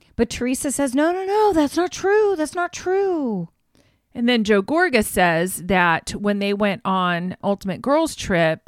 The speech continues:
Speaker 2: he wanted Joe and, and him to go fly out and meet them so they can get on camera.
Speaker 1: Yeah.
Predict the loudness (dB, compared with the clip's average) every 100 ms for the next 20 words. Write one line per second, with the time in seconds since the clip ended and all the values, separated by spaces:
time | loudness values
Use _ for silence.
0 | -18 -8 -4 -2 -2 -2 -2 -2 -2 -2
1 | -6 -4 2 4 4 2 2 -2 -4 -4
2 | -2 -4 -4 -4 -4 -4 -2 -4 -6 -4
3 | -2 0 -2 -4 -6 -4 -2 -4 -6 -6
4 | -4 -4 -4 -2 -2 -2 -6 -6 -6 -4
5 | -4 -4 -6 -8 -4 -2 -2 0 0 -2